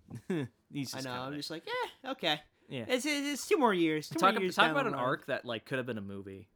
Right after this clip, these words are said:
Speaker 1: and, like, didn't really need to be there, but it was still really good.
Speaker 2: Yeah.
Speaker 1: That was, uh, I mean, like, you could say, like, "Oh, yeah, there were so much things, like, hinted with that arc," but I'm like,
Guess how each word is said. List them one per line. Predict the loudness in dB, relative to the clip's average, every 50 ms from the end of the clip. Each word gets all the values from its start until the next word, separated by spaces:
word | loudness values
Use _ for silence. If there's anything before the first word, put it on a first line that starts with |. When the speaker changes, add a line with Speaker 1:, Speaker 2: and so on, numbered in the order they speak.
| _
Speaker 1:
and, | -10 -8 -8 -6 -6
like, | -6 -8 -10 -6
didn't | -4 -4 -4 -4
really | -4 -4 -4 -4 -4
need | -6 -8 -8
to | -10
be | -10 -8 -8 -6
there, | -6 -6 -8 -8 -12 -14 _ -8
but | -6
it | -6
was | -4 -6
still | -4 -2 -2 0
really | 0 -2 -2 -2 -4 -4
good. | -6 -6 -6 -8 -10 -12 -14 -18 _ _
Speaker 2:
Yeah. | -10 -8 -6 -6 -8 -8 -10 -14 _ _ _ _ _ _ _ _
Speaker 1:
That | -12 -10 -8
was, | -8 -8 -8 -8 -6
uh, | -4 -4 -2 -2 -4 -4
I | -4 -4
mean, | -6 -4
like, | -4 -4 -6 -6
you | -6 -6
could | -6 -8
say, | -4 -4 -4 -2
like, | -2 -4 -6 -6
"Oh, | -6 -6
yeah, | -4 -4 -4 -4
there | -6
were | -6 -8
so | -8 -10 -10
much | -10 -10 -12
things, | -12 -10 -10 -10 -10 -10 -12
like, | -14 -14
hinted | -12 -14 -12 -10 -10 -10 -12 -12 -16 _
with | -12 -12 -12 -10
that | -12 -12 -10
arc," | -10 -10 -10 -12 _
but | -14 -12
I'm | -10 -10
like, | -10 -10 -12 -14 -18